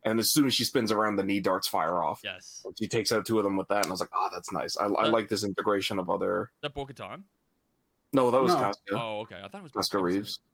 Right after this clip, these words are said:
Speaker 1: No, it's,
Speaker 3: No,
Speaker 1: uh,
Speaker 3: at, at that point,
Speaker 1: blue
Speaker 3: she
Speaker 1: helmet.
Speaker 3: was, she was
Speaker 2: Oh,
Speaker 3: making her
Speaker 2: okay.
Speaker 3: way to go and help
Speaker 1: Yeah, yeah.
Speaker 3: them.
Speaker 1: Um, but yeah, so the fight doesn't go well with Din and Gideon until, yeah, Bo-Katan fucking enters the fray as well. Um, so we get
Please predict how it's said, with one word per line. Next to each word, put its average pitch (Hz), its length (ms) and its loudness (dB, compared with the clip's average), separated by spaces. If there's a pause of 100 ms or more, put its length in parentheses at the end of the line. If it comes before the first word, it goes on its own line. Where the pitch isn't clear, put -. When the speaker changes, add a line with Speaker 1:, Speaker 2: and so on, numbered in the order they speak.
(400)
Speaker 1:
No, 104 400 0
it's, 117 180 4
Speaker 3:
No, 220 100 4
Speaker 1:
uh, 113 340 4
Speaker 3:
at, 160 140 2
at - 40 -14
that 160 280 2
point, 143 240 2
Speaker 1:
blue 104 120 2
Speaker 3:
she 143 60 2
Speaker 1:
helmet. 139 180 2
Speaker 3:
was, - 320 -4
she 175 100 6
was 156 220 4
Speaker 2:
Oh, 127 60 0
Speaker 3:
making 139 340 0
her 139 200 0
Speaker 2:
okay. 127 40 0
Speaker 3:
way 131 280 2
to 131 180 -4
go 117 400 4
and 104 520 -2 (140)
help 120 160 4
Speaker 1:
Yeah, 101 180 4
yeah. 101 220 4
Speaker 3:
them. 110 140 -2 (1160)
Speaker 1:
Um, 107 300 2
but 143 60 4
yeah, 147 100 6
so 147 120 2
the 139 80 0
fight 160 220 2
doesn't 147 220 2
go 113 320 4
well 110 320 4
with 104 180 0
Din 110 220 2
and 98 240 0
Gideon 147 400 4
until, 113 720 2
yeah, 117 140 4
Bo-Katan 110 600 2
fucking 104 360 0
enters 104 340 0
the 104 80 2
fray 101 300 2
as 98 120 0
well. 98 400 0 (460)
Um, 101 320 0
so 127 100 2
we 123 100 2
get 127 200 4